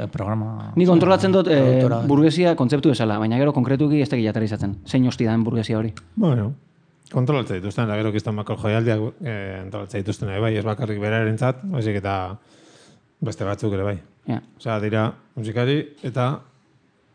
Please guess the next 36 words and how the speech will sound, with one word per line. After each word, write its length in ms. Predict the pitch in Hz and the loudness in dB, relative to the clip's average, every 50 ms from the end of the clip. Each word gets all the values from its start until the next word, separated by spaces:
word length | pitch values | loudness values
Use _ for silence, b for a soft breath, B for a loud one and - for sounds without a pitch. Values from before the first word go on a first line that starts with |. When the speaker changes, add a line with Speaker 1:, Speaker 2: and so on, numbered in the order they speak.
| _ _ | _ _
Speaker 3:
musika 540 | - 139 117 110 104 107 104 104 120 107 117 | -6 -6 -4 -2 -2 -2 -2 -2 -2 -2 0
industriaren 500 | 113 110 110 110 104 - 135 123 123 123 | -2 -2 -2 -4 -4 -4 -2 -2 -2 -2
parte. 320 | 113 117 101 92 110 98 98 101 - _ - | -2 -2 -4 -4 -8 -14 -14 -16 -20 _ -10
Bi, 140 | 165 117 113 | -6 0 0
Speaker 2:
Vale, 200 | 120 117 110 107 110 | 2 2 0 0 0
Speaker 3:
bi, 60 | 117 | 0
Speaker 2:
bai. 260 | 110 110 - 104 107 117 120 | 0 0 0 -2 -4 -6 -2
Speaker 3:
biak 280 | 110 113 107 101 101 104 | 0 0 0 0 -2 -4
eta. 180 | 104 - 98 - | -6 -8 -10 -8
Speaker 2:
Bai. 180 | 143 127 113 - - - B B B B B B B B | -6 -6 -6 -6 -8 -12 B B B B B B B B
Speaker 3:
Que 80 | - - | -10 -6
bueno, 240 | 90 113 123 101 - - | -2 0 0 -2 -2 -8
ps, 160 | - - - - - - - | -14 -14 -14 -16 -18 -18 -14
pues 160 | - 104 98 | -14 -12 -10
hoxe, 220 | 113 107 98 107 - - | -10 -10 -10 -10 -14 -14
ba, 240 | - 107 98 98 98 | -14 -12 -12 -10 -8
baitu, 260 | 101 101 98 104 104 95 - | -8 -8 -8 -10 -10 -10 -8
beha 100 | 120 107 | -10 -10
jonde 220 | - 113 113 107 | -8 -10 -8 -8
diela. 180 | 107 113 110 - - B B B B B B B B B | -6 -8 -8 -10 -14 B B B B B B B B B
Eh, 280 | - 156 123 117 113 113 123 | -2 0 2 4 4 2 2
eta 160 | 110 - 113 | 2 2 2
gero, 280 | 110 123 123 135 147 - - - - - | 2 2 2 2 0 -2 -4 -12 -8 -2
hau 100 | 147 127 | 0 0
da, 960 | 110 104 104 101 101 101 101 101 98 98 95 95 98 98 101 104 104 110 123 - | 2 2 2 2 2 0 0 0 -2 -2 -4 -4 -6 -6 -6 -6 -6 -6 -6 -6
eh, 500 | - 123 113 104 101 98 95 95 95 98 98 | -6 -4 -4 -4 -6 -8 -10 -10 -10 -10 -10
amaitzeko, 460 | 101 104 104 - 113 95 104 120 127 - b b b b b b - | -6 -8 -8 -8 -8 -8 -8 -8 -10 -12 b b b b b b -2
em, 720 | - 127 110 98 98 98 95 95 95 95 95 92 92 98 - _ _ _ _ _ - | 0 2 2 2 0 -2 -2 -4 -4 -4 -4 -6 -8 -10 -14 _ _ _ _ _ -14
eztabaida 380 | 165 - - 117 117 113 107 | -10 -4 0 2 2 4 4
hauek 180 | 107 104 107 104 | 4 2 2 2
sortzen 260 | 117 113 107 131 120 | 2 0 0 2 2
direnean 260 | 117 113 117 120 117 110 | 2 2 2 2 0 0
beti 180 | 113 104 117 107 | 0 0 0 0
sartu 380 | 92 92 107 107 104 - 127 117 | 0 0 -2 -2 -2 0 0 2
nahi 160 | 113 110 107 | 2 2 4
du 800 | 104 113 113 113 110 110 110 110 110 110 110 110 110 110 123 - | 4 4 4 4 4 4 6 6 6 6 6 6 4 4 2 -2